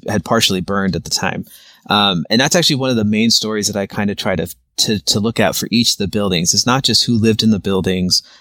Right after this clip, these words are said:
um, and w-, why, why should we care about them from way back when, but it's also what efforts have gone into trying to keep these buildings standing to today.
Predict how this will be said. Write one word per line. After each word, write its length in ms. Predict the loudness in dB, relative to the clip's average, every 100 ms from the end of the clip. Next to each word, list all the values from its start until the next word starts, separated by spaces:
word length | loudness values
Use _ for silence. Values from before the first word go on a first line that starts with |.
| _
um, 440 | -2 2 2 2 -2 -2
and 460 | 0 2 2 0 -6
w-, 360 | -12 -8 -6 -6
why, 380 | -2 2 2 0
why 260 | -2 0 2
should 220 | 2 0
we 60 | 0
care 220 | 0 2
about 240 | 2 0
them 140 | 0 0
from 180 | 0 -2
way 120 | 0
back 280 | 0 -2 0
when, 220 | 0 2
but 120 | 0
it's 120 | 0
also 320 | 0 0 0
what 300 | -2 -2 -2 0
efforts 360 | -2 -2 -4
have 120 | -4 -4
gone 240 | -2 0
into 300 | 2 2 0
trying 320 | -2 -2 -2
to 40 | -4
keep 280 | -2 -4
these 200 | -2 -4
buildings 440 | -2 -2 -2 -2 0
standing 580 | 0 0 0 0 0 -2
to 160 | -2
today. 580 | -2 0 0 0 0 -2